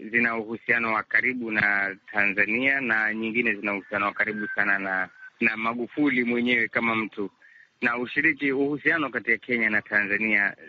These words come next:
haukuwa mzuri sana kusema kweli kipindi hiki cha Magufuli. Tumeshuhudia mizozo ya kibiashara ya hapa na pale, lakini tumeona Rais Uhuru Kenyatta amehudhuria msiba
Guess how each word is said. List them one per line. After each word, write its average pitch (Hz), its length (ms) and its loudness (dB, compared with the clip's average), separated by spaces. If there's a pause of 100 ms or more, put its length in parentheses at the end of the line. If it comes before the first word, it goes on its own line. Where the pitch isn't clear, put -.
(120)
haukuwa 123 640 0
mzuri 107 540 0
sana 98 280 -2
kusema 101 360 -6
kweli 98 340 -2
kipindi 98 340 -4
hiki 98 200 0
cha 98 120 -2
Magufuli. 95 580 -2 (520)
Tumeshuhudia 104 1200 0 (380)
mizozo 107 600 -2
ya 104 100 2
kibiashara 107 640 -2
ya 98 60 -4
hapa 104 280 -2
na 101 140 0
pale, 107 380 0
lakini 117 260 0
tumeona 123 420 0
Rais 104 580 -2
Uhuru 104 300 -2
Kenyatta 104 440 0
amehudhuria 101 680 -2
msiba 107 400 -2